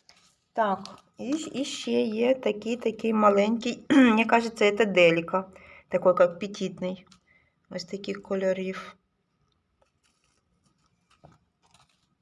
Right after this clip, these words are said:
Голочка дві. І ниточки,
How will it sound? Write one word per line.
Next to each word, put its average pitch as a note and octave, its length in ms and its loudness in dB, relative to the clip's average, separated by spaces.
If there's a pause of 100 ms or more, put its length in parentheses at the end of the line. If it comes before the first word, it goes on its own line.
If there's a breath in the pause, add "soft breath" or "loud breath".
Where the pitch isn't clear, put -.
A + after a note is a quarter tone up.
(380)
Голочка F#3+ 840 -4 (460)
дві. C4 500 -4 (2000)
І A#3 340 -8 (500)
ниточки, A3+ 800 -8